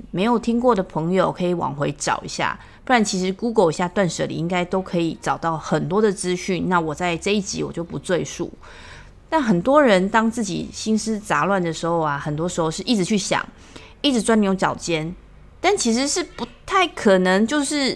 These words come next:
这样想一想就想通了。而回应我刚刚说的，我自己其实是喜欢一个舒服的空间，在那样的状况下，我才能去整理自己的思绪。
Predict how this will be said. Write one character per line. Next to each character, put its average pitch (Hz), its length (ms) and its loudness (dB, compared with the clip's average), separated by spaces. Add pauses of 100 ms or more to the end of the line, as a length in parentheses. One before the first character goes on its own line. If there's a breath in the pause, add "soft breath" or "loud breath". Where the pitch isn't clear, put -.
这 277 120 4
样 240 100 4
想 185 180 2
一 214 60 4
想 175 180 2
就 196 160 0
想 143 300 -2
通 151 320 -2
了。 - 180 -4 (440 loud breath)
而 - 120 4
回 220 220 4
应 277 120 4
我 180 120 4
刚 190 180 0
刚 190 220 2
说 180 240 -2
的， 175 100 2
我 160 80 0
自 233 220 -6
己 180 140 -2
其 170 320 -4
实 190 180 -2
是 262 160 -6
喜 - 280 -4
欢 180 200 2
一 - 20 0
个 190 140 2
舒 262 220 -4
服 - 180 -10
的 160 120 2
空 180 240 0
间， 185 300 2 (500 loud breath)
在 277 160 2
那 285 80 4
样 285 120 6
的 190 100 6
状 208 220 0
况 202 180 2
下， 196 160 4
我 147 120 -2
才 - 160 -6
能 147 160 -2
去 208 140 -6
整 170 240 0
理 170 100 0
自 165 160 -4
己 160 100 -6
的 - 160 -6
思 156 240 -6
绪。 - 340 -8